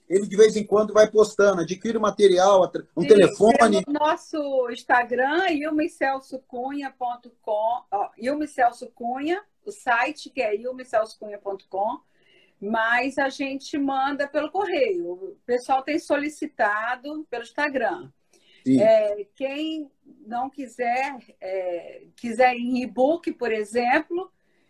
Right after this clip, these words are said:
Speaker 2: o livro é editado pela Editora Central Gospel e lá tem o e-book, tem também o físico. E tem também no Amazon,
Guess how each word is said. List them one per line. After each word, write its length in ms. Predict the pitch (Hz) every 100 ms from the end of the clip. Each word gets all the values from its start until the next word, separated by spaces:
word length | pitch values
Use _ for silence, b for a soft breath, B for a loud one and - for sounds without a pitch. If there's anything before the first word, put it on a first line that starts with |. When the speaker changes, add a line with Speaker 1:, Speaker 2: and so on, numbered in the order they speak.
| _
Speaker 2:
o 80 | -
livro 600 | 247 254 262 254 269 262
é 120 | 254 240
editado 580 | 254 254 240 220 214 220
pela 200 | 226 214
Editora 380 | 214 214 226 220
Central 500 | 220 220 - 196 196
Gospel 680 | 196 202 208 220 - 294 302
e 120 | - 269
lá 240 | 247 240
tem 320 | 254 254 240
o 40 | 254
e-book, 640 | 277 226 247 254 269 349
tem 400 | - 262 233 240
também 340 | 254 247 233
o 60 | 277
físico. 760 | - 302 262 208 - - 180 _ _ _ -
E 140 | 262
tem 360 | 302 277 277 302
também 360 | 392 311 285 302
no 140 | 330
Amazon, 640 | 302 311 277 208 185 156